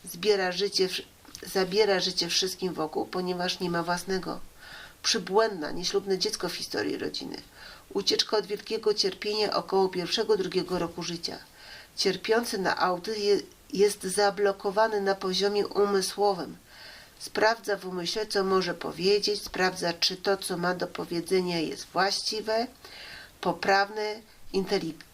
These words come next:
i inteligentne i tak bez przerwy. Projekt doskonałości skazanej na porażkę, na śmierć.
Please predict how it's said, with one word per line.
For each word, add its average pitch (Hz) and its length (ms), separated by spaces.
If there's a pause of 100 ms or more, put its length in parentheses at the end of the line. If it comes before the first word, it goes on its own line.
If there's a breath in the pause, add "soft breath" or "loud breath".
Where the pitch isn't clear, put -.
(120)
i 202 40
inteligentne 196 800
i - 140
tak 190 240
bez 170 220
przerwy. 160 640 (2250 loud breath)
Projekt 233 480
doskonałości 190 1160
skazanej 190 580
na 170 180
porażkę, 196 640
na 165 220
śmierć. - 840